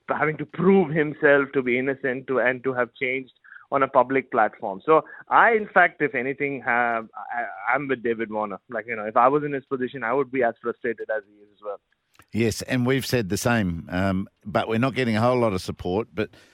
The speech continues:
Speaker 2: we, I think he's
Speaker 1: <laughs>
Speaker 2: saved a lot of, uh, drama for cricket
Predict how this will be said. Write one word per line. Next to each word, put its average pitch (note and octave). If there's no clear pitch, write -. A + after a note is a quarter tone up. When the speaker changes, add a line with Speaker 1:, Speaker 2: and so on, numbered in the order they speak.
Speaker 2:
we, B2+
I A#2+
think A#2
he's F2
Speaker 1:
<laughs> -
Speaker 2:
saved G#2+
a G#2
lot A2
of, F#2
uh, G2
drama A2
for A2
cricket -